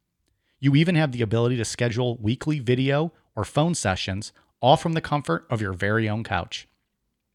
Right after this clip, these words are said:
BetterHelp is available worldwide and has a broad range of expertise available, including licensed professional counselors who specialize in depression, stress, anxiety, relationships, sleeping,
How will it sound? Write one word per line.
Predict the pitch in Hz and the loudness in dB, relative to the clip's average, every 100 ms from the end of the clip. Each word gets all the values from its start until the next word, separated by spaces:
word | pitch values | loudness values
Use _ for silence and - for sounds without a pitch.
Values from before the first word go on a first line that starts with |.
| _ _ _ _ _ _ _ | _ _ _ _ _ _ _
BetterHelp | 143 208 139 151 156 | 2 4 4 2 0
is | 123 | -4
available | 104 123 117 98 98 | 0 0 0 -2 -2
worldwide | 113 127 123 98 98 95 98 _ _ | 0 0 -2 -4 -4 -6 -12 _ _
and | - 110 | -2 0
has | 107 | 2
a | |
broad | 92 104 117 143 139 | -2 0 2 2 0
range | 123 120 110 | 0 0 -2
of | - | -4
expertise | 110 - 127 113 110 113 | -4 -4 -8 -6 -6 -4
available, | 107 95 90 82 - _ _ _ | -4 -4 -4 -8 -14 _ _ _
including | - 110 123 101 104 | -8 2 2 2 0
licensed | 123 - 156 - | 0 0 -6 -6
professional | 123 139 131 131 | -4 -2 -2 -4
counselors | 120 131 139 - 104 104 - | -6 -4 -4 -6 -8 -8 -6
who | 110 | -6
specialize | - 107 - 101 101 | -2 -2 -2 -2 -2
in | 95 | -4
depression, | 92 - 101 - 147 160 - _ _ - | -6 -2 -2 0 -2 -4 -8 _ _ -10
stress, | - - 120 131 - - _ _ - | -6 0 2 2 -4 -12 _ _ -10
anxiety, | 113 101 113 127 143 156 156 _ - | -6 -2 0 0 -4 -8 -12 _ -6
relationships, | 107 107 110 117 - 117 - - - | -2 0 0 -2 -2 -4 -4 -10 -12
sleeping, | - - 135 139 - 165 | -12 -8 -4 -4 -4 -6